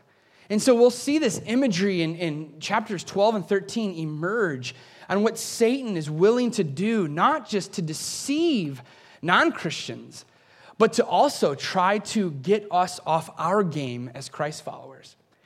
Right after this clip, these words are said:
Because we see in the next verse, in verse eighteen, it says, "Then the dragon took his stand on the shore behind, uh, beside the sea." If you're familiar with ancient,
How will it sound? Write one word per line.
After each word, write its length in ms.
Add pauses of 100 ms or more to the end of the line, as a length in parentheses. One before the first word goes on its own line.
(160)
Because 240
we 80
see 180
in 80
the 60
next 300
verse, 340
in 80
verse 260
eighteen, 320
it 80
says, 300 (340)
"Then 320
the 100
dragon 600
took 280
his 100
stand 480
on 80
the 60
shore 460
behind, 540
uh, 140 (240)
beside 580
the 80
sea." 480 (480)
If 140
you're 80
familiar 440
with 180
ancient, 420